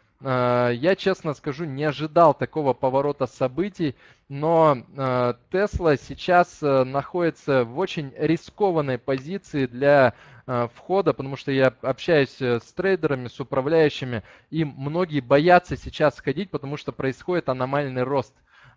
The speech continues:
происходит аномальный рост на основе новостей, что, э, с, э, в-, ведущей зарубежной корпорации "Фабрика" была запущена по производству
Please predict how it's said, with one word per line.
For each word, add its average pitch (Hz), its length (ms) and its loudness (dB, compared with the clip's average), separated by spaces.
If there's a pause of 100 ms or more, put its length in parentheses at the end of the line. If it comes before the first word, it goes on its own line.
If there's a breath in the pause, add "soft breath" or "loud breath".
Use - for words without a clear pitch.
происходит 151 500 0
аномальный 156 640 -2
рост 175 460 -2
на 143 640 0
основе 160 420 -4
новостей, 143 580 -2
что, 135 400 -2 (380 soft breath)
э, 120 560 0
с, - 180 -20
э, 151 320 6
в-, 123 560 -12
ведущей 147 480 -2
зарубежной 135 540 -4
корпорации 139 720 2
"Фабрика" 139 480 -2
была 127 480 4
запущена 131 560 -8
по 120 60 -16
производству 131 720 -6